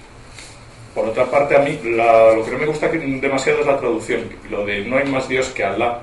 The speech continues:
me parece un poco redundante porque en, en árabe es, es la misma palabra. Entonces, eh,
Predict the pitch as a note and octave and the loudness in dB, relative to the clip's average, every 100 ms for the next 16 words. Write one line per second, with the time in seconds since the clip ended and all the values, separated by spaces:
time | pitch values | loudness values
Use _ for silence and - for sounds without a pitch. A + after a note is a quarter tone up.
0 | - - F2+ E2+ A2+ A2 A2 - A#2 A2+ | -14 -18 -16 -8 -6 -6 -8 -4 0 2
1 | A2+ B2 - - - G2+ G2 G2 F#2 F#2+ | 0 -2 -4 -6 -8 -8 -8 -10 -10 -10
2 | F#2+ A2+ - - - A2 A#2 G#2 G#2 - | -2 0 2 0 -4 -6 -4 -4 -4 -8
3 | - - - - - - - - - - | -6 -4 -6 -8 -14 -18 -18 -18 -14 -10
4 | - A2+ A2+ F2 F2 - F#2 F2+ F2+ F2+ | -2 -2 -2 -6 -6 -6 -4 0 0 0
5 | F2 E2+ | -2 -4